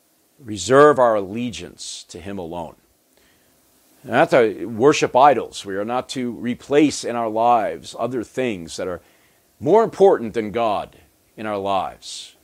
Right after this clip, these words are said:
Now, you have to evaluate those things for yourself. What things in your life are more important than the God of heaven?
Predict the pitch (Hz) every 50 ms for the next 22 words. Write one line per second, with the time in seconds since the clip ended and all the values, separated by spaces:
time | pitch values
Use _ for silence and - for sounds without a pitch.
0 | _ _ _ _ _ - 107 101 107 147 190 185 - 147 135 123 104 131 127 120
1 | 117 113 107 104 92 - 98 92 - - 104 92 87 - - 90 80 80 78 -
2 | - 73 62 52 - _ _ _ _ _ _ _ _ _ _ _ _ _ _ _
3 | _ _ _ - 127 139 - - 139 135 120 110 123 117 110 104 101 101 104 101
4 | - - 95 98 104 107 101 87 - - 113 107 82 65 80 80 - _ _ _
5 | _ _ - 95 95 87 82 - 95 90 87 80 78 - - 101 80 73 71 -
6 | -